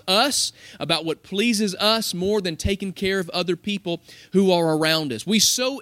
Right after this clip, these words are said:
easily just get things twisted. And today, I want to learn from Scripture,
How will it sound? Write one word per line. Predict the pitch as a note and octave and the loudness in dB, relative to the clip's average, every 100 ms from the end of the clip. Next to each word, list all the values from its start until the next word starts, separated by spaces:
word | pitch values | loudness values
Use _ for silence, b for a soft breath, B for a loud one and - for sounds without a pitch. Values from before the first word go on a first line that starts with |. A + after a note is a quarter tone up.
| - | -6
easily | B3 B3 G3 D3 C3+ C#3+ | -2 0 -2 -6 -6 -6
just | C3+ A3 - | -4 -4 -4
get | A3 F#3+ | -6 -8
things | G3+ F#3+ D#3+ | -6 -6 -6
twisted. | - - G#3 F3 A#2 A2+ - B B B | -8 -2 0 0 -2 -8 -10 B B B
And | C3 | -4
today, | D3 F#3+ A3+ F#3+ | 0 2 0 -2
I | D#3+ | -4
want | F#3 | -6
to | G3 | -4
learn | F3+ D#3+ D3 F3+ | -2 -2 -2 -4
from | A#3+ A3 | -6 -6
Scripture, | - D3+ - G3 | -4 -6 -6 -8